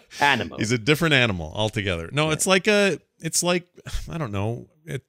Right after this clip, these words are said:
Speaker 2: it's like everything is so intense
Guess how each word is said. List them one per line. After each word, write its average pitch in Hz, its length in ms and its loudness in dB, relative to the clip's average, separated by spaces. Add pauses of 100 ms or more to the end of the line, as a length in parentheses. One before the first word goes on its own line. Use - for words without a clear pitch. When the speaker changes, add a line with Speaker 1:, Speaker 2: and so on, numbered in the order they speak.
Speaker 2:
it's 160 200 -2
like 165 400 -2 (560)
everything 185 280 2
is 151 100 8
so 175 180 8
intense 143 640 2